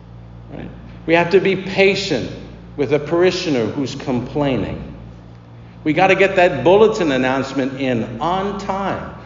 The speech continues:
Return that phone call or that email. Review the quarterly financial report.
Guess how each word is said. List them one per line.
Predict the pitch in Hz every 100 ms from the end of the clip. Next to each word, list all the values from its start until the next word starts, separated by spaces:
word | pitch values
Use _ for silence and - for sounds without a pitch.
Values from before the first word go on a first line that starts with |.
| -
Return | 135 135 - 202 202
that | 190 180
phone | - - 170 175 170
call | - 104 78 - - - -
or | 135
that | 131
email. | 147 165 131 101 80 - - - - - - - -
Review | 143 147 156 226
the | 214 208
quarterly | 202 202 190 185
financial | 180 175 185 208 - 131
report. | 107 104 107 90